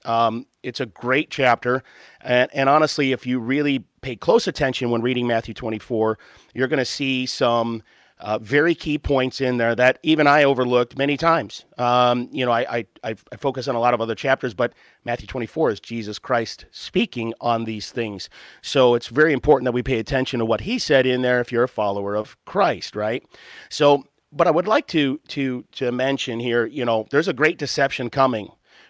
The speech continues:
with the abomination, the son of perdition, okay?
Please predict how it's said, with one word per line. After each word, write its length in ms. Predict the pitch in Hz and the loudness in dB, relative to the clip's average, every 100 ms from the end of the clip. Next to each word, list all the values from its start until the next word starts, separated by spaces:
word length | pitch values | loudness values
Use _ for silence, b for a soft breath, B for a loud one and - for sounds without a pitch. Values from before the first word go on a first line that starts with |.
| - | -6
with 120 | 127 | -2
the 80 | 127 | 2
abomination, 760 | 123 117 117 117 113 120 113 | 2 2 0 -4 -4 -8 -10
the 80 | 110 | -8
son 220 | - 120 | -2 -2
of 80 | 110 | -2
perdition, 500 | 113 113 101 104 101 | -4 -4 -6 -10 -12
okay? 420 | 107 - 117 117 | -12 -4 -2 -2